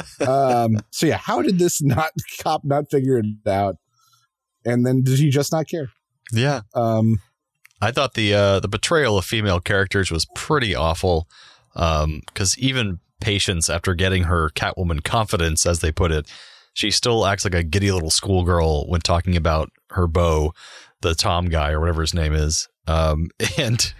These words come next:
Speaker 2: like, there's a, the Bechdel test that we talk about nowadays, which is basically,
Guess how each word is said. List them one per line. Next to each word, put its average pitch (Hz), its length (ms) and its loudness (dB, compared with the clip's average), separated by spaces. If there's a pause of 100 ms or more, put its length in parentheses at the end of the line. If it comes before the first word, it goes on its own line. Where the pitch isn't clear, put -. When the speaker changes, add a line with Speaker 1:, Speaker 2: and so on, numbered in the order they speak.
Speaker 2:
like, 104 300 -2 (360)
there's 107 160 2
a, 113 80 2
the 92 180 -4
Bechdel 101 460 -4
test 117 320 -2
that 101 100 -2
we 110 80 -2
talk 107 240 -2
about 104 260 -2
nowadays, 101 480 2
which 90 140 -2
is 82 80 -2
basically, 87 500 0